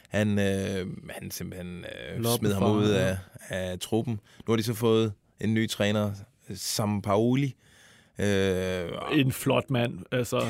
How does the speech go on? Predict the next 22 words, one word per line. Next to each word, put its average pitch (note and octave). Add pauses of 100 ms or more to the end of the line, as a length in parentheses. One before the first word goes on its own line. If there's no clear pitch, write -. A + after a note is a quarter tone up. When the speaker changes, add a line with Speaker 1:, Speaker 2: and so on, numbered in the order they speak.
(120)
Speaker 2:
det B2+
var C3
han C3
i -
hvert B2
fald. A#2
Tæt C#3+
siddende C#3
t-shirts. C#3
Speaker 1:
<laughs> -
Ja, G2+
han, A#2
øh, F#2+
den, G2+
Speaker 2:
Måske E3
noget, F3
Speaker 1:
han, C#3+
Speaker 2:
øh, C3
familie F3
ude G3
i, C#3+
øh, C3